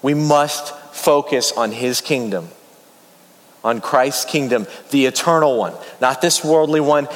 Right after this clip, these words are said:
It's so easy to worry about the things that are right in front of your face, that are screaming at you.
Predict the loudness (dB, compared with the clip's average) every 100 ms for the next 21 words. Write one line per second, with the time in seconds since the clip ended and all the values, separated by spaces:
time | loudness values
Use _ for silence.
0 | -6 0 2 4 2 0 -8 -2 0 0
1 | 0 -2 -2 -6 -4 0 2 2 0 0
2 | 2 2 -2 -2 0 0 2 2 2 2
3 | 0 0 -2 -2 -2 0 0 0 2 2
4 | 0 -6 -12 0 0 2 0 0 0 0
5 | 0 2 2 2 0 -2 -4 -6